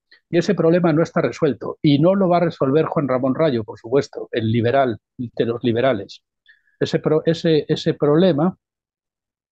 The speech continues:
ese problema hay que resolverlo poniendo en juego muchas categorías que podríamos calificar de marxistas y que son de absoluta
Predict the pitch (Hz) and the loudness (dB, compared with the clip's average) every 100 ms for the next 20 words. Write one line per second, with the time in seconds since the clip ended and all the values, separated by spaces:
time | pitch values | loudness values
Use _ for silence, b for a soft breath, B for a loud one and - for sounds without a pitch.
0 | - 165 165 160 156 151 165 170 B B | -8 -4 0 2 2 4 2 0 B B
1 | B B 151 175 165 139 147 127 151 151 | B B -2 0 -2 0 0 0 2 2
2 | 160 156 _ B B B - 139 170 160 | 2 0 _ B B B -2 0 2 0
3 | 135 117 165 147 156 135 156 170 - 156 | 0 -2 -2 2 0 2 0 -2 -2 -2
4 | 139 139 139 147 151 - - - - 120 | 0 2 2 2 -2 -6 -16 -20 -4 0
5 | 120 110 107 120 110 131 127 131 127 113 | 0 0 -2 -2 -2 0 -2 -4 -4 -4
6 | 98 110 120 123 117 104 - 120 - - | -6 -6 -4 -2 -4 -4 -6 -8 -8 -10
7 | 113 107 - - - 139 143 123 113 120 | -10 -10 -12 -10 -2 -2 0 -2 -2 -2
8 | - 123 - 131 160 160 196 190 | -4 -6 -4 0 2 2 0 -2